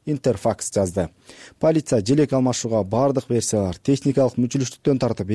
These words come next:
экрандын ишине атайлап кийлигишүүгө чейинки версиялар каралып жатканын маалымдады. Л Т экранынын ээси болгон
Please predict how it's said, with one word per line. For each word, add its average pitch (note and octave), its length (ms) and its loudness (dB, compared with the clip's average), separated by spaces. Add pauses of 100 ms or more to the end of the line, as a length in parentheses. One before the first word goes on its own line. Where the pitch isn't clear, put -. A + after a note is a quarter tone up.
экрандын B2 400 2
ишине A#2+ 320 2
атайлап B2 480 2
кийлигишүүгө C3 520 0
чейинки A#2+ 480 2 (440)
версиялар B2 580 2
каралып A2 380 -2
жатканын G2+ 320 -2
маалымдады. F#2+ 540 0 (480)
Л C#3+ 120 4
Т C#3+ 140 0
экранынын A#2 400 0
ээси B2+ 380 2
болгон A2 600 0